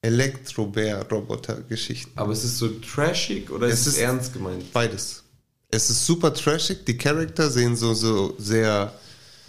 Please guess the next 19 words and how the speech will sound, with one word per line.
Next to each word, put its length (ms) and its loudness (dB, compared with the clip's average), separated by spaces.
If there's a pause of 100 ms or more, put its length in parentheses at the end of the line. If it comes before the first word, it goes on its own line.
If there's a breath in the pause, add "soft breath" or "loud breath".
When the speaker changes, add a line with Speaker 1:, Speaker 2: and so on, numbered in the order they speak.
(1000 loud breath)
Speaker 1:
verstaubt 760 2
aus 160 4
dem 120 4
Keller 300 2
genommen 360 2
aus, 480 2 (320)
aber 320 2
das 200 0
Setting 300 0
ist 120 -2
sehr 140 2
neu. 200 -4 (480)
Ja. 160 -4 (160)
Speaker 2:
Okay. 520 -2 (540)
Was 200 -8
für 200 -8
eine 120 -6
Idee, 520 -2
Alter. 280 -14